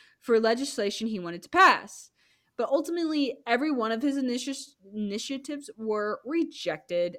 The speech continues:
and everyone started to turn on him. They were like, "He sucks." I, and his voter, like, the thing where they're like, "Do the voters still like you?" Voter poll or whatever.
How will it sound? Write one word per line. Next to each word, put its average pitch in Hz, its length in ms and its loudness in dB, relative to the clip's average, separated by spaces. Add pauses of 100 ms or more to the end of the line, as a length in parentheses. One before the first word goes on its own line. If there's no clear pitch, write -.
and 208 120 -10 (120)
everyone 269 440 0
started 202 400 -4
to 262 100 -6
turn 190 220 -4
on 175 160 -8
him. 175 260 -10
They 180 100 -4
were 180 80 0
like, 185 180 -6 (260)
"He 339 260 2
sucks." - 400 -2 (100)
I, 208 140 0 (260)
and 226 140 0
his 214 140 0
voter, 220 480 2
like, 226 420 -2 (1700)
the 226 100 -4
thing 214 380 -4 (280)
where 220 220 -4
they're 196 160 0
like, 196 140 -4
"Do 202 120 -6
the 190 100 -8
voters 196 320 -4
still 190 180 -6
like 180 280 -4
you?" 220 100 -6
Voter 202 300 -2
poll 226 340 -2
or 208 100 -2
whatever. 214 680 -2